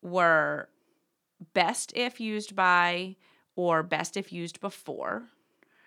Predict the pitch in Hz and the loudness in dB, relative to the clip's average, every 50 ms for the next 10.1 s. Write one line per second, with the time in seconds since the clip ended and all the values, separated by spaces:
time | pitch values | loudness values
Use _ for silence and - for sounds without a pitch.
0 | _ _ _ _ _ _ _ _ - - - - - 202 190 196 196 196 170 131 | _ _ _ _ _ _ _ _ -12 -8 -2 2 6 6 6 6 6 6 6 6
1 | 127 127 131 151 170 196 196 196 _ _ _ _ _ _ _ _ _ _ _ _ | 6 4 2 0 -4 -6 -10 -14 _ _ _ _ _ _ _ _ _ _ _ _
2 | 175 165 165 196 240 262 247 208 - 151 110 80 60 57 62 90 180 185 185 _ | -14 -10 -4 -2 -2 -2 -2 -2 0 0 2 2 0 -2 -4 -6 -8 -10 -14 _
3 | _ _ _ _ _ _ _ - 170 175 - - 359 392 339 202 - - - - | _ _ _ _ _ _ _ -8 -8 -6 0 4 6 6 6 4 2 -2 -2 -4
4 | - - _ _ _ _ _ _ _ _ _ _ _ _ _ _ _ _ _ _ | -6 -10 _ _ _ _ _ _ _ _ _ _ _ _ _ _ _ _ _ _
5 | _ _ _ _ _ _ _ _ _ _ _ _ _ _ _ _ - - - 247 | _ _ _ _ _ _ _ _ _ _ _ _ _ _ _ _ -8 0 6 8
6 | 233 208 196 175 - 202 - 220 233 311 330 - - 370 359 262 240 233 233 233 | 8 8 8 4 0 2 4 6 6 6 4 4 0 0 0 0 -2 -2 -2 -2
7 | 220 208 202 196 196 190 185 185 180 180 180 160 165 165 160 170 175 190 - - | -2 2 6 6 8 8 8 8 6 6 4 2 0 0 2 2 0 0 0 -4
8 | 240 - 214 208 202 190 - - 202 - - - - 180 165 147 143 139 135 - | -8 -6 -6 -6 -6 -6 -8 -10 -10 -10 -10 -10 -6 -4 -2 -2 0 -2 -2 -4
9 | - _ - 185 196 202 214 208 - 220 185 175 170 165 156 - - - - - | -6 _ -4 -4 -2 -2 -4 -6 -4 -2 -2 0 0 -2 -4 -6 -8 -6 -6 -6
10 | - | -8